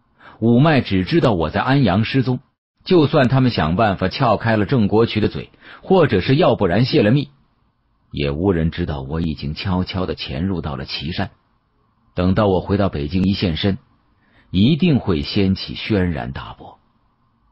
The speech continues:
黄家和药家姑且不论，刘局那边肯定是要有一个说法才行啊。呃，要是咱们真能查清真相，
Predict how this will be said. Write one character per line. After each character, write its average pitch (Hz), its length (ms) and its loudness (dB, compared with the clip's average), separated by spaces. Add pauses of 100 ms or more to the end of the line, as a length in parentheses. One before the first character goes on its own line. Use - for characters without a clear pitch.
(200)
黄 107 340 2
家 135 160 2
和 107 140 0
药 139 320 0
家 73 120 -6
姑 82 160 -6
且 73 160 -8
不 - 120 -14
论， 73 160 -14 (580)
刘 139 320 4
局 90 220 -2
那 85 160 -2
边 67 240 -10 (240)
肯 87 320 0
定 98 200 2
是 104 160 -4
要 87 120 0
有 76 200 -4
一 87 80 -4
个 92 120 -4
说 98 260 -2
法 71 160 -8
才 - 200 -12
行 - 200 -14
啊。 - 200 -20 (1600)
呃， 78 360 -6 (1040)
要 120 120 0
是 101 120 -6
咱 78 180 -4
们 107 80 2
真 120 160 0
能 117 100 2
查 85 220 -2
清 117 200 0
真 131 180 2
相， - 280 -6